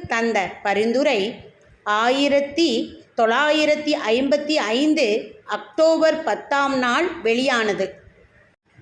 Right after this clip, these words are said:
அந்த பரிந்துரையில் மாநிலங்களை மொழிவாரியாக பிரித்து அமைக்கும் கொள்கை ஒப்புக்கொள்ளப்பட்டதோடு, சென்னை மாநிலத்தில் உள்ள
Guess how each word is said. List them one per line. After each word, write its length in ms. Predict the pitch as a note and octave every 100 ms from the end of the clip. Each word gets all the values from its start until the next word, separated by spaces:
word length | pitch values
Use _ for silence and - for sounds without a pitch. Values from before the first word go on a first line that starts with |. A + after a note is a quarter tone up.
| - A3
அந்த 240 | B3+ D4 D#4 D#4+
பரிந்துரையில் 720 | G#3+ A#3 B3+ C4+ D4+ F4 A3+ C4 - - - A3
மாநிலங்களை 840 | G#3+ A3+ C4+ D#4+ D#4+ D#4 D#4+ D4+ G3+ G#3 - -
மொழிவாரியாக 1000 | G3+ A#3+ D#4+ D#4+ D#4+ D#4 D4+ D4 D4+ D4+ E4+
பிரித்து 440 | A3+ A3 C#4+ - C4 G3+ F#3+
அமைக்கும் 500 | F#3+ G#3 G#3 G#3 G3 -
கொள்கை 400 | G3+ D4 D#4 G#3 A#3+ - - _ G3+
ஒப்புக்கொள்ளப்பட்டதோடு, 1200 | G3+ C4 - D#4 D#4 D#4 D4+ D4 C#4+ C4+ D#4+ - F#3 A#3 - - -
சென்னை 400 | A3+ A#3 D4 F#4 E4
மாநிலத்தில் 600 | D4+ C4+ C#4 C#4 C#4 C#4+ C4+
உள்ள 200 | C4+